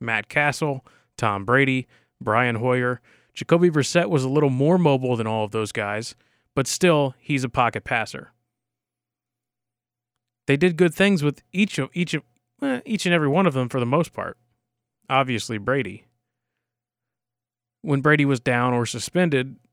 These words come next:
they made do with those guys, and I think McDaniels deserves a lot of credit for that. So what will he do to adapt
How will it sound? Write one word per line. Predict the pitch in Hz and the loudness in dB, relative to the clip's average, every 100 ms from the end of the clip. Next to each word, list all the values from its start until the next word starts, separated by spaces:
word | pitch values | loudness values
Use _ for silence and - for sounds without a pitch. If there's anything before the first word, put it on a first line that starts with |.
| _ | _
they | 123 147 | -2 0
made | 156 151 127 | 4 2 2
do | 143 190 | 2 4
with | 135 113 | 2 0
those | 113 107 | -2 -2
guys, | 107 110 120 | -4 -2 -2
and | 120 | -4
I | 120 | -4
think | 131 117 - _ _ - | -4 -6 -8 _ _ -10
McDaniels | 127 117 135 127 120 113 | -8 -4 0 0 -2 -4
deserves | 110 120 107 | -2 -2 0
a | 113 | -2
lot | 104 | -2
of | 101 | -2
credit | - 170 131 | 0 0 -2
for | 104 | -8
that. | 92 85 _ _ _ _ _ _ _ _ _ _ _ - | -10 -12 _ _ _ _ _ _ _ _ _ _ _ -6
So | 160 | -2
what | 156 196 | 2 2
will | 208 180 | 4 2
he | 156 160 | 2 0
do | 127 160 165 | 2 2 2
to | - 127 | 0 -4
adapt | 104 139 156 135 113 - - | -2 2 4 4 0 -8 -20